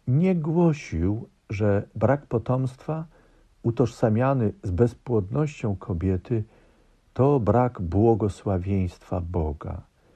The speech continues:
Mimo to tak właśnie traktowano tę kwestię w kulturze Elkany i jego żon Peniny oraz Anny.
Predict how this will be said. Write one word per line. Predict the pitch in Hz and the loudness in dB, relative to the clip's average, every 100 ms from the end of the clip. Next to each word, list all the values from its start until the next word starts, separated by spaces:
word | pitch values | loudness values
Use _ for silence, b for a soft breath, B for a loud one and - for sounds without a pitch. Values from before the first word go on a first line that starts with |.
| b _ - | b _ 0
Mimo | 110 98 | 2 2
to | - 110 123 b b b b - | 0 -2 -2 b b b b -2
tak | 175 175 | 0 0
właśnie | 110 139 147 - 151 | 0 0 0 -2 -4
traktowano | 147 131 - 131 113 131 139 | -2 -6 -2 -2 0 0 -2
tę | 127 127 | -4 -6
kwestię | - 165 147 - 90 90 | -4 -4 -4 -8 -6 -6
w | - | -6
kulturze | - 104 - 107 101 | 0 0 0 -2 -2
Elkany | - 92 - 98 95 98 b b b b _ _ - | -2 -6 -6 -4 -2 -6 b b b b _ _ -4
i | 104 104 - | -2 -2 -4
jego | 113 107 117 | -4 -2 0
żon | 95 120 110 | 2 2 0
Peniny | - 95 90 101 101 - | -2 -2 0 0 -2 -4
oraz | 101 98 | -4 -4
Anny. | - 87 78 80 | -6 -6 -6 -8